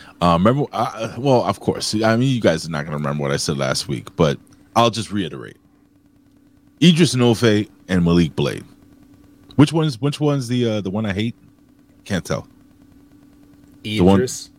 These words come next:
Speaker 1: Idris. Idris.
Speaker 2: You hate Idris.
Speaker 1: I hate
Speaker 2: Idris
Speaker 1: him.
Speaker 2: worked Ray, and he got very upset
Speaker 1: I
Speaker 2: that
Speaker 1: didn't
Speaker 2: he
Speaker 1: get
Speaker 2: got
Speaker 1: worked.
Speaker 2: worked, and then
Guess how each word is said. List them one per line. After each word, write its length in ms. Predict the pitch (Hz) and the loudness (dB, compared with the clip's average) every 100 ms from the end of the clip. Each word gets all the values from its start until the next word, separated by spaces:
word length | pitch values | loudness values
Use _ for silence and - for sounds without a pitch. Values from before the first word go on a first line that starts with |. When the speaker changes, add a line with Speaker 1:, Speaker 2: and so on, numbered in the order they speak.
| _ _ | _ _
Speaker 1:
Idris. 420 | 202 156 131 - - - | -2 -2 -6 -12 -16 -8
Idris. 360 | 185 185 147 131 | -2 -2 -2 0
Speaker 2:
You 280 | 220 254 190 | 4 6 6
hate 320 | 185 196 196 | 8 6 6
Idris. 640 | 170 143 110 90 - - _ - - | -2 -2 -4 -10 -14 -18 _ -16 -4
Speaker 1:
I 80 | 110 | 0
hate 120 | 185 | 0
Speaker 2:
Idris 260 | 190 220 | 6 6
Speaker 1:
him. 60 | 202 | 6
Speaker 2:
worked 260 | 214 220 190 | 4 4 2
Ray, 420 | 165 156 165 160 | 2 4 2 2
and 200 | 131 127 | 0 -2
he 100 | 139 | 0
got 180 | 139 123 | 0 0
very 220 | 131 131 | 2 2
upset 260 | 123 139 | 0 0
Speaker 1:
I 40 | 104 | 2
Speaker 2:
that 40 | |
Speaker 1:
didn't 80 | 98 110 | 2 2
Speaker 2:
he 20 | |
Speaker 1:
get 80 | 113 | -2
Speaker 2:
got 20 | 117 | 0
Speaker 1:
worked. 400 | 110 110 117 - | 0 0 -2 -8
Speaker 2:
worked, 20 | |
and 140 | 92 | -8
then 200 | 92 90 | -8 -10